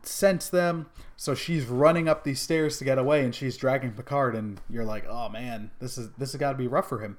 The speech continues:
And at points, he's kinda, not out loud wheezing, but, like, you can see he's, he's not the young, spry man that he was, and I enjoyed that. I enjoyed that the act, it wasn't Jean-Luc running around with a gun.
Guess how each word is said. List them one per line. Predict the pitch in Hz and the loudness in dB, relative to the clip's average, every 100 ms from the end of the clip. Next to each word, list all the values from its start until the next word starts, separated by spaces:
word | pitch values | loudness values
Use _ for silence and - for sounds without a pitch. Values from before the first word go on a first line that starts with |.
| - | -14
And | - - - | -16 -14 -8
at | 110 | -6
points, | 120 113 - | -4 -4 -8
he's | 113 | -6
kinda, | 123 120 - | -4 -4 -4
not | 120 - - - - - | -6 -6 -10 -16 -14 -8
out | 110 | -2
loud | 107 160 110 | 2 2 2
wheezing, | 113 110 113 | -2 -4 -4
but, | 107 101 - | -2 -4 -4
like, | 113 107 | -8 -8
you | |
can | 110 113 | -10 -8
see | - 160 | -6 -6
he's, | 101 113 107 - - - - - - - - - - | -6 -6 -8 -8 -18 -20 -20 -18 -18 -18 -20 -20 -12
he's | - 147 | -6 0
not | 202 202 | 0 2
the | |
young, | 151 156 156 | 0 0 0
spry | 131 - 139 120 | -2 0 2 2
man | 117 117 107 | -2 -2 -4
that | 107 | -6
he | 113 | -6
was, | 104 120 71 - - - - | -4 -6 -6 -14 -16 -20 -12
and | - 113 - | -6 -4 -4
I | 113 | -4
enjoyed | 120 117 110 123 123 107 | -4 -4 -4 -2 0 -2
that. | 95 - | -6 -6
I | 110 | -6
enjoyed | 110 113 117 110 | -6 -2 -4 -2
that | 113 | -4
the | 117 110 | -2 -2
act, | 110 - | -2 -4
it | 120 | -6
wasn't | 110 123 127 117 - - - - - - - | 0 0 0 -4 -6 -10 -12 -14 -16 -14 -10
Jean-Luc | 113 131 127 127 131 - | 0 2 4 2 0 0
running | 123 123 123 | 4 4 4
around | 120 123 120 117 | 4 4 4 2
with | 120 | 0
a | 117 | -2
gun. | 117 131 110 98 | 4 4 4 0